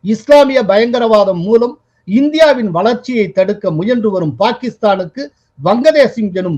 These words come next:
புதிய கருவி தற்போது கிடைத்திருக்கிறது. இவற்றையெல்லாம் உணர்ந்துதான் இந்திய வெளியுறவுத்துறை செயலாளர் விக்ரம் மிஸ்ரி ஒருநாள்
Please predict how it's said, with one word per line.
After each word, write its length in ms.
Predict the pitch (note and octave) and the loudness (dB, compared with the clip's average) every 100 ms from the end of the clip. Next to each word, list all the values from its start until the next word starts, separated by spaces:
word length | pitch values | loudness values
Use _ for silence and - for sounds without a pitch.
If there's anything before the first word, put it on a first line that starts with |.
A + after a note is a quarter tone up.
| - | -6
புதிய 320 | C#4+ D4+ D#4+ - | -6 -4 -2 0
கருவி 360 | G3+ G3+ A3 E4+ _ - | 2 0 -2 -6 _ -6
தற்போது 440 | A3+ - A#3 A#3+ | -4 0 0 0
கிடைத்திருக்கிறது. 800 | - G#3 G#3 G3+ E3 D3 C#3+ A#2 A#2 _ _ _ _ _ _ | -2 -2 -4 -6 -8 -8 -8 -10 -16 _ _ _ _ _ _
இவற்றையெல்லாம் 760 | F3 A3+ A3 A3+ A#3+ C#4+ D#4+ A3+ | 0 2 4 4 4 6 4 4
உணர்ந்துதான் 580 | G#3+ A#3 G#3 G#3 A#3 - _ _ - | -2 -2 -2 -2 -2 -6 _ _ -6
இந்திய 340 | A3 D4 D4 A3 | -2 2 2 2
வெளியுறவுத்துறை 680 | G3 B3+ A#3 G3+ D#3+ E3+ C3 | 2 2 2 2 -2 -6 -4
செயலாளர் 600 | F#3+ G#3 G#3 E3+ C3+ - _ _ | 0 2 2 2 -2 -8 _ _
விக்ரம் 440 | C#3 G#3 G#3+ A3+ E3+ | -2 0 2 0 2
மிஸ்ரி 340 | G#3+ - C#4 C#4+ _ _ D3 | -4 -6 -8 -10 _ _ 0
ஒருநாள் 480 | G3+ D4 D#4 B3+ | 2 4 2 2